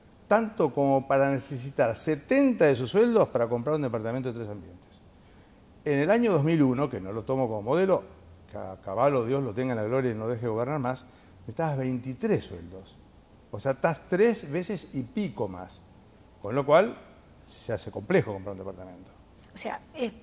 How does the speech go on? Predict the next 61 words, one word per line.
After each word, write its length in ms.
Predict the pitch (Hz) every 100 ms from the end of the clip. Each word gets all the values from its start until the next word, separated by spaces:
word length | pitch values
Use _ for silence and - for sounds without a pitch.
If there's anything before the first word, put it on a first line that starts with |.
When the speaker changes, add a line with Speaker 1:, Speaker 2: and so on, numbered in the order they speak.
| -
Speaker 2:
es 140 | 247
difícil, 460 | 269 - 247 269 233
o 20 |
sea, 160 | 190 196
vos 160 | 233
ves 140 | 220 220
lejano, 420 | 220 - 233 247
digamos, 320 | 226 208 208
la 80 | 202
posibilidad 380 | 180 - 180 202
de 80 | 190
que 80 | 113
Speaker 1:
Lo 60 |
veo 80 | 123
Speaker 2:
vuelvan 180 | 165 208
Speaker 1:
lejano 140 | 196 240
Speaker 2:
los, 80 | 208
Speaker 1:
porque 120 | 143
la 60 | 127
economía 380 | 127 131 220
Speaker 2:
eh, 40 | 214
Speaker 1:
se 120 | 147
tiene 200 | 131 151
que 60 | 147
ir 100 | 175
acomodando 460 | 127 120 143 175
muy 200 | 135 165
de 60 | 127
a 40 |
Speaker 2:
mm, 20 |
Speaker 1:
poco. 460 | - 233 - 104 101
Speaker 2:
claro. 160 | - 180
Speaker 1:
O 40 |
sea, 220 | 131 123 - - - -
a 60 | 135
ver, 240 | 127 107 - - -
Speaker 2:
Claro, 240 | 277 254
sí, 180 | 247 311
sí, 200 | - 269
necesitas 420 | 226 - 208 220
Speaker 1:
yo 100 | 202
mañana 320 | 202 196 220
tengo 140 | 180 185
que 60 |
competir 420 | 151 139 135 160 160
en 60 |
un 60 | 156
deporte 480 | 131 143 131 123 117
X. 400 | - 104 95 - -
Suponete 500 | 110 104 131 165 160
que 80 | 127
tengo 200 | 143 127
veinticinco 560 | 123 120 123 170 180
años, 220 | 208 226 147
pero 120 | 120
estuve 360 | 117 151 135
en 160 | 113 120
el 80 | 117
verano, 380 | 131 170 175 135
no 640 | - - - - - -
sé, 100 | -